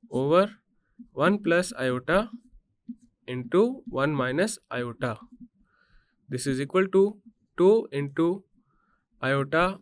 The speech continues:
minus iota square over one minus iota square। अब यहाँ पे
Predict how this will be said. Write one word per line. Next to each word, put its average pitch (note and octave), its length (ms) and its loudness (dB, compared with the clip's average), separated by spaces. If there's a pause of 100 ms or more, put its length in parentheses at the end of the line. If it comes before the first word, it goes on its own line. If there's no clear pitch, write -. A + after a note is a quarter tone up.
minus B2 460 -4
iota A#2+ 360 -4
square F#3+ 400 0 (880)
over D#3+ 340 2 (600)
one F3 360 0 (720)
minus C3 540 -2 (180)
iota D#3+ 400 -2 (160)
square। B2+ 480 -2 (720)
अब B2+ 140 -16
यहाँ D#3 280 0
पे E3+ 160 0